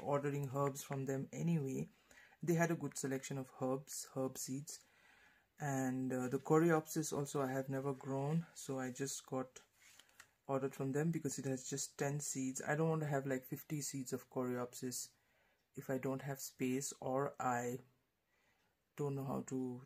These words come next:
take care of them, or the weather, climate doesn't suit, it's useless,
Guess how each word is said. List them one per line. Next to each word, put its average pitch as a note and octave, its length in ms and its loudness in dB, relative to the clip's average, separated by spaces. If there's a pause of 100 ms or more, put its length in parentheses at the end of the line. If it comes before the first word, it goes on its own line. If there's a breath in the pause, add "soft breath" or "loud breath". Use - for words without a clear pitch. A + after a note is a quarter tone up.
take B2+ 180 -4
care B2 200 0
of B2 140 -4
them, B2+ 300 0
or D3+ 240 6
the C#3+ 120 4
weather, C3 520 4
climate B2+ 360 0
doesn't B2+ 320 -4
suit, B2+ 420 -6
it's - 300 -10
useless, C3 520 -6